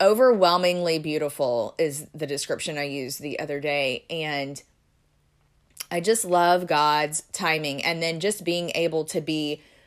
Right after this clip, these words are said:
a part of what he's doing. I mean, he literally loves us so much that he wants to partner with us and he wants us to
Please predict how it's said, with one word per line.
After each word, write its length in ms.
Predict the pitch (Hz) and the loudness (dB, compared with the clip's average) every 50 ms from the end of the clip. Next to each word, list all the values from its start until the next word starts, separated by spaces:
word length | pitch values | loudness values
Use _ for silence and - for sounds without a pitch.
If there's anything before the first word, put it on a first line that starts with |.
| _ _ _ _ - | _ _ _ _ -2
a 100 | 156 156 | -2 -2
part 420 | - - - 180 180 180 175 - - | -2 -4 -2 2 4 4 4 2 0
of 200 | 160 160 151 160 | -2 -4 -2 -2
what 240 | 151 156 151 - - | 0 0 0 -2 -2
he's 260 | - 160 147 143 143 | -6 -8 -8 -8 -6
doing. 500 | 139 160 156 135 131 120 117 95 110 120 _ _ _ _ _ _ _ - | -4 -4 -4 -4 -4 -6 -8 -10 -12 -14 _ _ _ _ _ _ _ -4
I 60 | 185 | -2
mean, 140 | 190 190 190 | -2 -2 0
he 140 | 190 180 | 0 0
literally 600 | 175 180 196 214 214 240 240 240 233 226 220 208 - | 2 2 2 2 4 4 4 4 4 2 0 -2 -4
loves 400 | - 180 175 175 180 185 185 185 | -2 2 4 4 4 4 2 4
us 180 | 202 190 - - | 2 2 2 2
so 180 | - 208 190 | 0 0 0
much 340 | 190 185 170 143 - - - | 0 0 -2 -2 -4 -4 -2
that 140 | - 165 170 | -2 -2 -2
he 120 | 170 196 | -2 -4
wants 260 | 175 170 160 123 - - | -2 -2 -2 -4 -4 -6
to 80 | - 143 | -6 -8
partner 480 | - - - 180 160 - - 147 143 | -6 -2 0 0 0 0 -2 -6 -6
with 240 | 143 131 139 139 - | -6 -6 -6 -4 -4
us 320 | 143 123 113 151 - - - 165 | -4 -2 -2 -4 -6 -6 -4 -6
and 140 | 165 160 | -6 -4
he 120 | 165 180 180 | -4 -6 -4
wants 360 | 170 170 165 160 165 165 - | -2 0 0 -2 -2 -4 -6
us 340 | - 165 160 151 - - - | -4 -4 -4 -4 -4 -6 -6
to 440 | - - 196 175 156 151 143 143 | -4 -2 -2 0 0 0 -2 -4